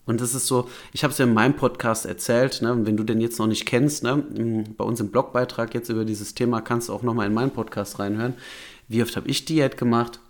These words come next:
Und weil ich nicht an meinem Mindset gearbeitet hab, sondern nur eine Symptombehandlung gemacht hab, bin ich danach wieder fett geworden. Ich hab wieder zugenommen und hab's einfach nicht verstanden.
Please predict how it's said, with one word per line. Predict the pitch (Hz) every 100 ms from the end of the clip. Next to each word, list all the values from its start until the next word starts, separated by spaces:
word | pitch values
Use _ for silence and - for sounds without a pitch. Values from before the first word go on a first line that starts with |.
| _
Und | - 101
weil | 101 98
ich | 110 -
nicht | 117 165 -
an | 117
meinem | 110 98 107
Mindset | 131 190 - - 113 95 -
gearbeitet | 104 87 85 87 107
hab, | 87 78
sondern | - 107 113
nur | 120
eine | 120
Symptombehandlung | 113 110 - 175 190 139 110 110
gemacht | 98 95 -
hab, | 95 - - - -
bin | 120
ich | 123 -
danach | 117 107 92 98 110
wieder | 107
fett | 110 - -
geworden. | 110 101 92 - - - - -
Ich | -
hab | -
wieder | 123 214
zugenommen | - - 160 170 156 160 165 - - -
und | 110 107
hab's | - -
einfach | 117 131 135 143 131
nicht | 123 -
verstanden. | 127 - - 104 - -